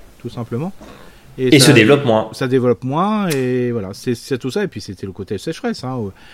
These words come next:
Speaker 1: où aussi les fruits, euh, par exemple sur les légumes fruits, et notamment pour les courges, les courgettes, potirons et ainsi de suite,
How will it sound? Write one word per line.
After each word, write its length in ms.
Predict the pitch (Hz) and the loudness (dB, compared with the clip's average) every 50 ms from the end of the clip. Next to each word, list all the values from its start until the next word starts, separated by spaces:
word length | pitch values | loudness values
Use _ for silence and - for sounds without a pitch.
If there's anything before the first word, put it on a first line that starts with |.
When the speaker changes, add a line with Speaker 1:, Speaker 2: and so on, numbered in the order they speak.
| - - - | -20 -12 -4
Speaker 1:
où 100 | 120 120 120 | -2 -2 -2
aussi 220 | 120 - - 165 | -2 -2 -2 0
les 140 | 147 131 120 | 2 0 0
fruits, 340 | - - 165 180 202 214 - - - - - - - _ - | 0 0 0 0 0 0 -4 -8 -20 -20 -20 -20 -20 _ -6
euh, 420 | 120 120 120 117 117 117 113 113 107 | -4 -2 -2 -2 -2 -2 -2 -4 -6
par 200 | - - 110 110 | -6 -6 -6 -4
exemple 280 | 107 107 131 135 131 | -4 -4 -4 -6 -8
sur 80 | - - | -6 -6
les 80 | 113 110 | -6 -4
légumes 340 | 110 117 113 107 113 113 110 | -2 -2 -4 -2 -4 -6 -6
fruits, 340 | - - - 160 185 196 - - - - - | -6 -4 -4 -2 -2 -2 -4 -10 -14 -8 -4
et 220 | 165 160 156 143 - - - - - - | -2 -2 -2 -2 -6 -14 -20 -20 -12 -8
notamment 380 | 135 127 117 131 120 123 120 117 | -8 -6 -4 -4 -4 -4 -4 -6
pour 140 | - - 110 | -6 -6 -6
les 80 | 110 110 | -6 -6
courges, 400 | - - 135 135 131 123 - - | -6 -4 -4 -4 -4 -4 -6 -8
les 60 | 107 | -10
courgettes, 640 | - - 113 107 110 - 143 156 170 - - - - - - - | -10 -10 -10 -8 -6 -4 -2 -2 -2 -4 -10 -20 -20 -18 -12 -10
potirons 540 | 117 113 - - 120 113 110 127 127 120 | -10 -8 -6 -4 -4 -4 -4 -4 -4 -4
et 100 | 113 101 | -4 -6
ainsi 220 | 101 101 104 - 101 | -6 -8 -10 -12 -12
de 60 | - | -8
suite, 180 | - 202 233 | -6 -6 -6